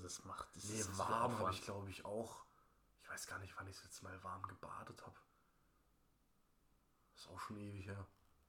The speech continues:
Speaker 1: Nee, also früher als Kind super gern gebadet, aber jetzt als erwachsener junger Mann nur noch duschen. Und das
Speaker 2: Nur noch
Speaker 1: ist
Speaker 2: duschen.
Speaker 1: so
Speaker 2: Ja, ist auch
Speaker 1: Ich seh auch den Sinn im
Speaker 2: effizienter.
Speaker 1: Baden nicht. Du gehst rein, dann ist der ganze Dreck dort,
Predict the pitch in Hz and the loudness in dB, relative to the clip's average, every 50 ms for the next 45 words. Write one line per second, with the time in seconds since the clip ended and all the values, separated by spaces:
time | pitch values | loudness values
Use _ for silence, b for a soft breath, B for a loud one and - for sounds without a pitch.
0 | - - - - - - - - - 90 90 92 92 95 98 95 92 90 90 87 | -20 -20 -20 -20 -20 -20 -16 -12 -8 -6 -2 2 4 4 6 6 6 4 4 4
1 | 87 90 - - - 156 170 180 190 175 143 - - - 175 175 170 - - 156 | 4 4 0 4 8 12 12 12 12 12 12 12 10 10 10 10 12 10 8 10
2 | - 160 135 120 123 131 143 147 143 139 135 135 151 170 175 170 - - - - | 12 12 12 12 12 12 12 12 12 12 12 12 12 12 12 12 8 2 -2 6
3 | - 101 104 104 101 101 101 101 - - - - - - - - - - - - | 8 10 12 12 12 12 12 12 10 4 -4 -18 -20 -20 -20 -20 -20 -16 0 8
4 | 101 107 113 - - - 104 101 101 101 - - 104 98 95 101 - - - - | 10 10 10 10 6 8 8 8 8 8 6 4 6 8 10 8 8 8 6 8
5 | 113 104 101 104 101 101 98 98 98 104 107 110 - - b b b b b b | 10 10 12 12 12 12 12 12 12 12 10 8 2 -2 b b b b b b
6 | b b b b b b b - 95 92 90 - - 98 95 95 101 92 - - | b b b b b b b 4 6 6 4 4 2 2 2 2 2 0 -2 -4
7 | - - - 90 92 92 98 98 92 95 - 104 98 92 - - 95 98 98 101 | -8 -10 -6 -4 -2 0 2 2 4 4 4 4 2 0 -2 0 2 4 4 6
8 | 101 98 98 98 92 90 - B B B B B - 107 104 - - 131 120 - | 6 6 4 4 2 2 -2 B B B B B -6 -2 4 10 12 12 12 12
9 | 127 104 107 120 147 - - 151 117 113 92 92 95 98 98 98 95 - - - | 10 8 10 10 12 12 12 12 12 12 12 12 12 12 8 4 2 2 -2 -6
10 | b b b b - - 107 101 107 101 - - - 95 101 120 147 151 135 117 | b b b b -2 0 4 4 6 6 8 10 12 12 12 12 12 12 10 8
11 | 104 - - 107 98 104 95 104 95 - 92 - - - 147 156 165 - - - | 8 8 6 8 8 8 6 6 4 6 6 4 6 8 8 8 8 8 4 -4